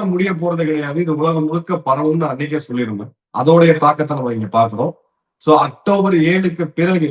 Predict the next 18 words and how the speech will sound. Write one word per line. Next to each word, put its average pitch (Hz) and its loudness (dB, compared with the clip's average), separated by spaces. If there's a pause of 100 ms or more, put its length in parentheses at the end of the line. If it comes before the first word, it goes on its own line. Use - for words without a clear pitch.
(120)
இஸ்ரேல் 180 0
நடத்திய 156 -2
தாக்குதல் 120 -6 (540)
காசால, 123 0 (760)
அதுல 165 4
கொல்லப்பட்ட 156 2 (240)
ஹமாஸ், 131 -4 (200)
பொதுமக்கள், 160 2
குழந்தைகள், 143 0 (140)
இது 185 -2
இன்னும் 220 4
ரேடிகலைஸ் 165 0
பண்ணுது. 95 -10 (220)
So, - -20
இது 170 -4
போக 196 2
போக 202 -2
போக 160 2